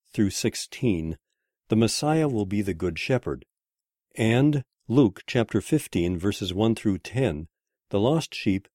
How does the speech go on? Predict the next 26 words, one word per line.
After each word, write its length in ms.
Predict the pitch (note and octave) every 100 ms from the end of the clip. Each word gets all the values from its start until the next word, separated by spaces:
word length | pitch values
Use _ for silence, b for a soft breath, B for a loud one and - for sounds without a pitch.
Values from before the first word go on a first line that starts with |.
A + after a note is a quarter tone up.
| _ _ _
and 160 | G2+ F#2
the 80 |
lost 400 | E2+ D#2 D#2 -
coin." 420 | - C#3 F#2+ B1 - _ _ _ _ _ _ _ _ _ _ _ _ _ _ _ _ _ _ _
Ezekiel 560 | G#2 G2+ F#3 F3 F3+ D#3+
chapter 400 | - C#3+ C#3 C3
thirty-four, 720 | - B2+ A#2 - F#2+ E2 E2+ -
verses 500 | F#2+ F#2+ - F#2+ F2
eleven 680 | - G2 F#2+ G#2 A2+ A2+ - _
through 200 | - F#2
sixteen. 720 | - E2 - - G2+ C2 B1+ _ _ _ _ _ _ _ _ _ _ _
For 220 | - C#3+
this 240 | D#3 G#3 A3
is 120 | D3+
what 220 | D#3 D#3+
the 100 | C#3+
sovereign 500 | - C#3+ D3+ C3 G#2
Lord 340 | F#2 F2+ F#2+
says, 500 | - - C3 C2+ B1+ - _ _ _ _
"I 140 | A#2+ F3
myself 680 | G3+ F#3+ - D#3+ G2+ -
will 160 | - A#2
search 360 | - A#2+ G#2+ -
for 160 | A#2
my 160 | G2 G2+
sheep 360 | - C3+ F2